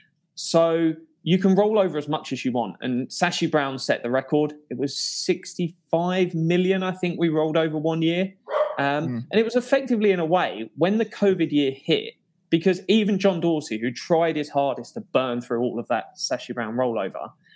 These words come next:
Speaker 1: there was still some of it left when Andrew Berry took over, which is nuts.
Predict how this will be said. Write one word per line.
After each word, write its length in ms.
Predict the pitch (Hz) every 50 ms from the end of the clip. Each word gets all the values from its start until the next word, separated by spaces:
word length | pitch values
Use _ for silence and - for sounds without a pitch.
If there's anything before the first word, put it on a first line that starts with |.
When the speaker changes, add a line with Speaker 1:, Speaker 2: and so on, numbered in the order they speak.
| _ _ - _ -
Speaker 1:
there 120 | 165 170
was 120 | 185 180 185
still 220 | - 214 214 214
some 220 | 214 - 208 190 185
of 60 | 160
it 100 | 156 -
left 300 | 139 151 160 156 - -
when 100 | 139 131
Andrew 280 | 135 139 139 131 - 117
Berry 320 | - 135 135 127 120 120
took 220 | - - - - 127
over, 240 | 123 123 113 104
which 240 | 101 135 - - -
is 120 | 170 160 170
nuts. 400 | 175 135 - - - - -